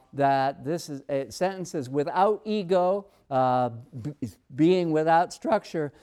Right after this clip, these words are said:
more or less corresponding to being without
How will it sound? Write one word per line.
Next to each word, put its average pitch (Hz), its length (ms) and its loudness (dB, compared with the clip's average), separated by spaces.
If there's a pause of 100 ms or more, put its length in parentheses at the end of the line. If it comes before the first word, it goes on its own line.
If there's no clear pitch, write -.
(120)
more 175 240 4
or 175 100 4
less 151 280 -4
corresponding 196 880 0 (220)
to 160 80 -12
being 156 360 -4
without 135 360 -4